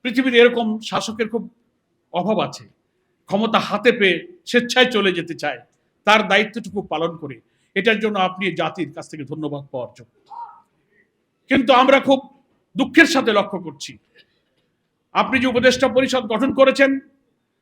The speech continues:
দু একজন উপদেষ্টা আপনাকে চারিপাশে ঘিরে আপনার এই গণতন্ত্রের উত্তরণের অপ্রতিরোধ অগ্রযাত্রাকে ব্যাহত করার জন্য একটি বিশেষ দলের সাথে গোপন সম্পর্ক রেখে নানানভাবে আপনাকে নানান সময়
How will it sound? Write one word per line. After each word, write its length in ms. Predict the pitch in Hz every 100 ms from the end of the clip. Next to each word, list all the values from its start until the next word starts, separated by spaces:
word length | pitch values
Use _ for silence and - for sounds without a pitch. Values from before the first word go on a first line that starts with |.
| _
দু 120 | 143 240
একজন 380 | 285 269 302
উপদেষ্টা 500 | 285 269 277 - -
আপনাকে 500 | 247 247 254 254 247
চারিপাশে 600 | 262 247 277 - 277 302
ঘিরে 280 | 226 233 285 - - _ _ _ _ _ _ _ _ _ _ _ _
আপনার 460 | 214 247 269 269 269
এই 240 | 269 240
গণতন্ত্রের 760 | - 240 254 269 269 269 269 262
উত্তরণের 540 | 254 - 269 262 262
অপ্রতিরোধ 640 | 254 262 269 - 269 226 247
অগ্রযাত্রাকে 680 | 254 254 233 254 - 254
ব্যাহত 320 | 254 254 294 262
করার 300 | 269 247 214
জন্য 440 | 262 254 214 - _ _ _ _ _ _ _ _ -
একটি 180 | 214 220
বিশেষ 600 | 285 - 302 294 - 185
দলের 320 | 262 277 277
সাথে 280 | - 277 240
গোপন 360 | 269 311 311
সম্পর্ক 460 | - 277 285 277 277
রেখে 300 | 262 254 254 - _ _ -
নানানভাবে 560 | 220 330 349 302 302
আপনাকে 400 | 277 - 269 254
নানান 340 | 226 247 269 247
সময় 340 | 233 254 214